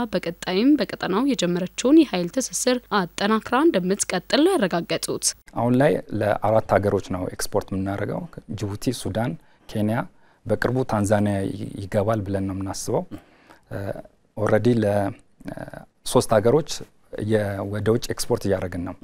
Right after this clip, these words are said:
Speaker 2: ነገር ግን አራት ሀገሮች ታንዛኒያን ጨምሮ ሳውት ሱዳን፣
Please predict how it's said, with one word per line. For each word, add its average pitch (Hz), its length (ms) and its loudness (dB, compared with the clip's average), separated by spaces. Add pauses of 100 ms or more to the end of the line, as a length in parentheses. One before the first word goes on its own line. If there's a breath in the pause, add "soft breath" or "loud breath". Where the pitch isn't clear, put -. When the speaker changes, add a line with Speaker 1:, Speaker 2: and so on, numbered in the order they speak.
(520 loud breath)
Speaker 2:
ነገር 107 220 4
ግን 139 240 2
አራት 110 300 4
ሀገሮች 110 480 4
ታንዛኒያን 104 540 2
ጨምሮ 104 320 -2 (460)
ሳውት 98 260 -2
ሱዳን፣ 104 380 -4